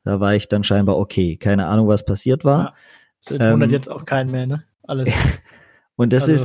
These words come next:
Speaker 1: ist Luftlinie, jetzt muss ich natürlich lügen, aber das ist wahrscheinlich achtzehn Kilometer von mir entfernt. Also so ungefähr die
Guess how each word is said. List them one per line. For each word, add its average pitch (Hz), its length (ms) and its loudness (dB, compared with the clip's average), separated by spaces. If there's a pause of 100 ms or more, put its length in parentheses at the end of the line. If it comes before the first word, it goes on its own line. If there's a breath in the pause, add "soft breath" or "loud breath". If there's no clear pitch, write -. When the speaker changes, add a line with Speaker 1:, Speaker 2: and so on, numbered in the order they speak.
(120)
Speaker 1:
ist - 80 -20
Luftlinie, 135 720 -2
jetzt 131 180 -2
muss 131 140 -4
ich 127 100 -6
natürlich 117 360 0
lügen, 135 460 0
aber 104 180 0
das 117 140 -2
ist 127 200 -6
wahrscheinlich 123 560 -2
achtzehn 120 380 -2
Kilometer 123 440 0
von 123 160 -2
mir 127 120 0
entfernt. 123 580 -2
Also 101 280 -2
so 104 180 -2
ungefähr 127 560 0
die 123 420 0